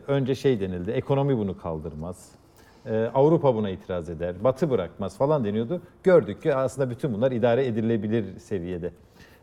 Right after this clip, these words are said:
Ee, siz, e, mevcut siyasi durumu, e, nasıl analiz ediyorsunuz? Gelecek perspektifiyle yani bundan sonrasında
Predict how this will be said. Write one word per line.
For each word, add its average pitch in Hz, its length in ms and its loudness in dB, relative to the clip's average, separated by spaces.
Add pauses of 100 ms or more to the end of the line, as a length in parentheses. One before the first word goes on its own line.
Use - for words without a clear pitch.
Ee, 117 260 4
siz, - 540 -6
e, 120 100 -2
mevcut 123 540 0
siyasi 117 760 0 (720)
durumu, 92 420 -4 (420)
e, - 40 -14 (360)
nasıl 131 260 -2
analiz 92 340 -8
ediyorsunuz? 87 720 -12
Gelecek 110 420 0
perspektifiyle 98 640 -8
yani 92 340 -6
bundan 113 260 -2
sonrasında 113 760 -4